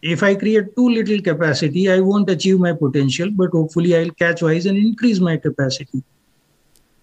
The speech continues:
And whatever I can sell,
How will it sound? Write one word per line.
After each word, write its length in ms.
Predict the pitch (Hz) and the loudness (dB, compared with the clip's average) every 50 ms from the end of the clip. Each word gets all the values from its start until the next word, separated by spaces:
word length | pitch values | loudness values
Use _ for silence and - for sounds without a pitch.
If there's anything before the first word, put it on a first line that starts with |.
| _ _ _ _ _ _ _ _ _ _ - | _ _ _ _ _ _ _ _ _ _ -4
And 440 | 143 151 165 165 160 160 165 160 - - 247 110 | 0 0 2 2 2 0 -4 -10 -16 -18 -12 -6
whatever 500 | 117 120 135 143 147 185 208 214 214 196 | -2 0 0 2 2 2 2 2 4 4
I 100 | 190 180 | 2 2
can 240 | 180 196 185 175 165 | 2 0 0 0 0
sell, 420 | 135 - - 190 214 202 151 151 | -2 -2 -2 0 0 0 0 -2